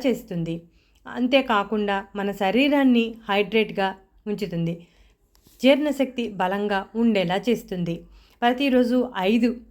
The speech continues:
ఎండు ద్రాక్షను తీసుకుని రాత్రి సమయంలో నీటిలో నానబెట్టి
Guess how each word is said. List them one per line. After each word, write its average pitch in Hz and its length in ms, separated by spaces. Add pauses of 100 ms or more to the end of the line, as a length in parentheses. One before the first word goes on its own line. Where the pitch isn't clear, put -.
(140)
ఎండు 208 260
ద్రాక్షను 214 540
తీసుకుని 202 600
రాత్రి 208 340
సమయంలో 208 560
నీటిలో 190 420
నానబెట్టి 196 680